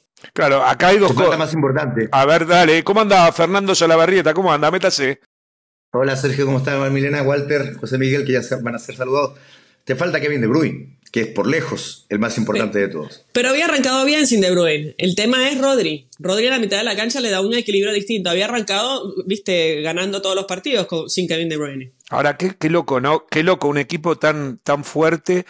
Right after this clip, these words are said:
Speaker 1: que uno o dos jugadores, porque, a ver, Haaland está, no hace goles, que es otra cosa, pero estar
Speaker 3: Sí.
Speaker 1: está, eh, eh, ¿se entiende?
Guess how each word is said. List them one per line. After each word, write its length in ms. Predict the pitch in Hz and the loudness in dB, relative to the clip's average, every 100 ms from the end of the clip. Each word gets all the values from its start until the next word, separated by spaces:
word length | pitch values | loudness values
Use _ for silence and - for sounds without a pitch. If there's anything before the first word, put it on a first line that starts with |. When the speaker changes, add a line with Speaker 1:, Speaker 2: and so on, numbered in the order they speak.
| - - _ | -14 -20 _
Speaker 1:
que 240 | 127 - - | -6 -4 0
uno 440 | 226 226 165 156 - | 0 2 0 0 0
o 140 | 147 | 0
dos 180 | 139 196 | 0 -2
jugadores, 540 | 165 160 139 175 170 | 0 2 4 2 2
porque, 420 | - 120 127 117 _ _ _ | -2 -4 -6 -10 _ _ _
a 100 | 95 113 | -4 -2
ver, 160 | 117 92 | -2 -2
Haaland 380 | 143 170 196 - _ _ _ _ _ | 2 4 2 -2 _ _ _ _ _
está, 520 | - - 147 151 - _ | -16 -4 2 2 0 _
no 160 | - 104 | -10 -4
hace 200 | 120 135 | 0 2
goles, 340 | 151 151 92 | 4 4 0
que 80 | 101 | -4
es 100 | - | -2
otra 160 | 98 | -4
cosa, 300 | 110 165 - | -2 -2 -2
pero 180 | - 98 | -6 -8
estar 240 | - 123 135 | -6 -4 -4
Speaker 3:
Sí. 140 | 151 | -2
Speaker 1:
está, 200 | 135 123 - - - | -2 -4 -8 -20 -14
eh, 140 | - - | -12 -4
eh, 220 | 120 117 | -4 -4
¿se 160 | 101 131 | -6 -6
entiende? 300 | 117 156 151 | -2 0 -2